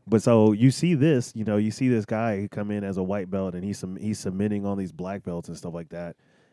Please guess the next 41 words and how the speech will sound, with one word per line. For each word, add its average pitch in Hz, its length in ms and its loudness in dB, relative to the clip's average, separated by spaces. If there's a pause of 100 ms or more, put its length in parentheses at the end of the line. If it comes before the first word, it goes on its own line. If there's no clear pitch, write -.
(160)
And 92 520 -4
you 110 120 6
would 104 160 4
see, 113 460 0
you 98 160 -6
know, 92 360 -2
a 95 80 -6
lot 98 200 -2
of 107 60 -2
people, 104 240 -2
'cause 101 220 -4
they 113 120 -2
didn't 107 280 -4
know 107 420 -2
jujitsu, 98 560 -4
they 98 120 -2
didn't 110 180 -4
know 107 200 2
the 95 100 -2
ground 98 360 -6
grappling, 95 460 -8
you 98 80 -10
know, 90 160 -8 (320)
even 175 220 4
though 135 160 6
grappling 110 540 -4
has 95 120 -6
always 107 320 4
been 92 140 -2
a 90 40 -4
part 95 240 -2
of 95 60 0
the 92 60 -4
martial 92 400 -4
arts 90 260 -6
and 90 140 -10
it - 20 -8
was, 85 160 -12
it 117 140 -4
was 104 200 -2
known 101 440 -4